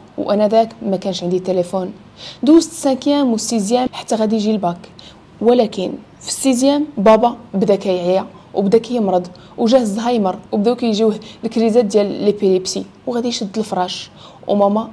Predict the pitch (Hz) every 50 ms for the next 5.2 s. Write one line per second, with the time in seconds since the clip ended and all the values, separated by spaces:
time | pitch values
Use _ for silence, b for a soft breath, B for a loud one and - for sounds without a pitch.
0 | - - 202 190 190 190 196 190 - - - 226 196 190 - - 190 202 202 202
1 | 220 226 220 B B B B B - - 214 202 196 - - 185 175 - - 202
2 | 180 180 - - - - - - 262 226 233 254 262 - 262 269 269 277 262 269
3 | 269 247 240 247 240 214 208 196 180 175 - - - - - B B B B B
4 | - 302 302 285 262 220 214 - 190 185 - 202 - - 190 185 196 185 180 180
5 | 185 185 220